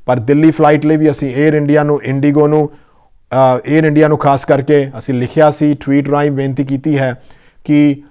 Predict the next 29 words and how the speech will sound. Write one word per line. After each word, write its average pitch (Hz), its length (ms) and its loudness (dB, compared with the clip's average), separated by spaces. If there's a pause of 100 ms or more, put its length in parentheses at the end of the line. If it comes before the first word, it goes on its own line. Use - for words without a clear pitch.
(680)
ਇੱਥੋਂ 143 320 -6
ਕਪੈਸਿਟੀ 131 480 -6
ਵਧਾਈ 131 320 -2
ਜਾਵੇ। 143 300 2 (120)
에ਅਰ 151 180 0
ਇੰਡੀਆ 147 240 0
ਨੇ 147 100 -2
ਕੁਝ 139 180 -2
ਐਡੀਸ਼ਨਲ 139 460 -2 (440)
ਫਲਾਈਟ 127 300 -2
ਲਾਈਆਂ 131 340 -2
ਸਨ, 165 300 0 (340)
ਹਾਲੇ 123 220 -2
ਵੀ 156 100 2
ਲਾ 139 220 2
ਰਹੇ 151 100 0
ਨੇ, 151 100 -2
ਇੰਡੀਗੋ 143 440 0
ਦੀ 151 120 2
ਵੀ 151 80 -2
ਐਡੀਸ਼ਨਲ 143 300 -2
ਫਲਾਈਟ 135 260 -2
ਗਈ 139 320 2
ਹੈ, 143 120 0
ਉਹ 131 240 -4
ਲਾਈਆਂ 135 360 0
ਨੇ 156 100 0
ਉਹਨਾਂ 147 260 -2
ਨੇ। 147 160 -4